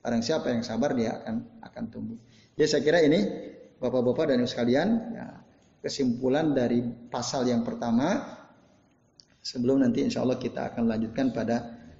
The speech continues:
pasal yang kedua. Jadi, kalau antum baca di daftar isi kan jelas itu, ya. Jadi, ini penting sekali, ya. Adab diri penuntut ilmu, metode belajar, adab murid kepada guru, adab bersahabat, adab dalam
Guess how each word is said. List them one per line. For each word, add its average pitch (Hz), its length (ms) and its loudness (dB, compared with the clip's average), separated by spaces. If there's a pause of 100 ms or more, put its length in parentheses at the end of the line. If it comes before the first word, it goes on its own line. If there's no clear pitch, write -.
(220)
pasal 117 400 -2
yang 107 160 -2
kedua. 113 320 0
Jadi, 139 400 2 (240)
kalau 131 160 0
antum 147 320 2
baca 131 720 0
di 120 400 2
daftar 131 320 -2
isi 147 240 0
kan 131 240 2
jelas 131 320 4
itu, 113 160 0
ya. 113 160 0 (1040)
Jadi, 110 480 -2 (160)
ini 151 160 4 (320)
penting 151 240 2
sekali, 139 400 4
ya. 117 160 -2 (560)
Adab 135 320 2
diri 160 240 6
penuntut 135 320 2
ilmu, 156 560 2
metode 139 400 4
belajar, 139 1040 4
adab 135 320 2
murid 139 240 4
kepada 127 400 0
guru, 135 320 0
adab 135 320 2
bersahabat, 131 720 -2 (480)
adab 147 320 4
dalam 127 160 4